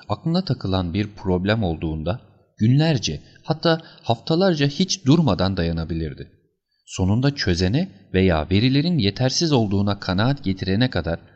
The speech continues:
verileri kafasında evirir, çevirir, yeniden düzenler ve her açıdan tekrar tekrar ele alırdı. Bütün gece oturacağını anlamıştım.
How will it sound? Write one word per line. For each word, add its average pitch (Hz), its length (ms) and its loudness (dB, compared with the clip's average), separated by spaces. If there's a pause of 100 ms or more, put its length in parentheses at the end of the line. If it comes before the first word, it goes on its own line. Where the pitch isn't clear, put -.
(340)
verileri 151 400 2
kafasında 123 540 0 (160)
evirir, 139 560 2
çevirir, 156 580 2 (320)
yeniden 131 500 2
düzenler 92 480 0 (260)
ve 98 100 2
her 170 220 -2
açıdan 120 520 2
tekrar 165 480 -2
tekrar 117 420 0
ele 90 240 0
alırdı. 73 480 -6 (600)
Bütün 175 280 2
gece 95 220 2
oturacağını 87 560 0
anlamıştım. 80 500 -4